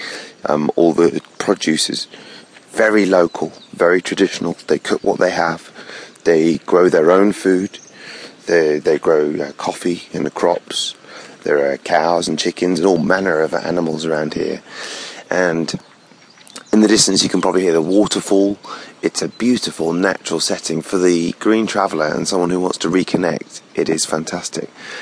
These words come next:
I have to say, one of the things that we're really loving here is that after the hectic noise and life of Carnival, you can come here and simply unwind.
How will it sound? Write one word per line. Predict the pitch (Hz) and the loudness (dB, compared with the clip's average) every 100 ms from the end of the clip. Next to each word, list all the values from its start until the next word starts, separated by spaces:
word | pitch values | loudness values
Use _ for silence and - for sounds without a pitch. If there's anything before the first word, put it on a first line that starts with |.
| - | -14
I | - | -6
have | 107 | -4
to | 87 | -2
say, | - 78 | 2 4
one | 87 | 6
of | 92 | 4
the | - | 4
things | 85 82 | 0 -2
that | - | -2
we're | 95 87 | 2 2
really | 98 123 | 4 2
loving | 87 82 - 76 | 2 -2 -4 -6
here | 76 78 - - - - | -4 -6 -8 -18 -18 -4
is | 82 85 | -2 0
that | 87 - | -2 0
after | 87 - 85 | -2 0 0
the | 85 87 - - - - - | 0 -2 -10 -20 -20 -20 -10
hectic | - - - - - - - - - - | -6 -4 -4 -2 -2 -4 -20 -20 -20 -4
noise | 90 92 95 95 98 98 | 2 4 6 4 2 -2
and | - 76 78 | -2 -2 2
life | 87 87 - | 0 0 -6
of | 82 - | -10 -4
Carnival, | 104 92 87 85 78 - - - - | -2 0 0 -4 -6 -10 -20 -14 -10
you | - | -6
can | 90 | -4
come | 80 98 95 | -2 -2 0
here | 101 90 | -2 0
and | 87 92 - | -2 -4 -6
simply | 113 - 123 | -4 -2 2
unwind. | 120 120 143 156 82 - | 2 2 2 2 0 -4